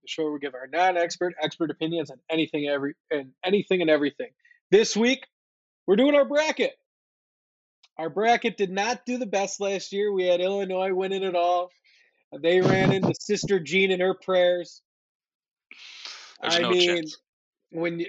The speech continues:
Speaker 1: when you got a woman close to God as that, Jesus, and doing prayers, talking about percentage of rebounds, free throws need to be made, and the other team shooting percentage.
Speaker 2: On a Sunday?
Speaker 1: I mean, y-,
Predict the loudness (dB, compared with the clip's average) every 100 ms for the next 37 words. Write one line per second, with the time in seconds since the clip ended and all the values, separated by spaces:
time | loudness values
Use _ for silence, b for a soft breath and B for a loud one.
0 | -8 -6 -2 4 4 6 6 4 2 -4
1 | _ _ -10 -8 -4 -2 -2 -6 -8 -2
2 | 0 0 -8 -12 -2 0 2 0 -4 -6
3 | -4 -2 -4 -6 -20 -18 -10 -6 -4 -4
4 | -4 -6 -14 _ -18 -2 0 0 -4 0
5 | 4 4 2 -4 -6 -6 -4 -4 -2 -2
6 | -4 _ -12 -8 -6 -6 -6 -10 -8 -4
7 | 0 0 0 0 -2 -8 -16 _ _ _
8 | -2 -2 2 2 2 0 -2 -2 -2 0
9 | 2 4 2 -2 -6 -4 -2 0 -2 -4
10 | -6 -2 -2 -2 -6 -4 -2 -2 -4 -8
11 | _ _ _ _ _ _ _ _ _ _
12 | _ -2 -2 0 0 0 0 -2 -6 _
13 | _ _ _ -4 0 2 2 0 -2 _
14 | -12 -10 -10